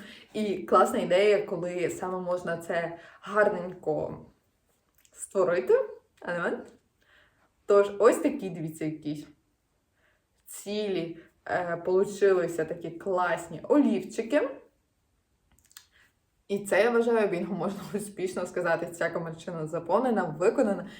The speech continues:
і дуже класно. Я насправді дуже рада, що в нас поповнюється такими олівчиками.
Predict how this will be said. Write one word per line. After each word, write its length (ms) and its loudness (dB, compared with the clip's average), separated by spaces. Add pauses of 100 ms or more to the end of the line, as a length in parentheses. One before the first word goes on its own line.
(200)
і 80 -2
дуже 380 0
класно. 400 0
Я 120 -2
насправді 360 2
дуже 300 2
рада, 300 4 (100)
що 100 0
в 40 -2
нас 220 0
поповнюється 680 0
такими 380 -2
олівчиками. 640 -4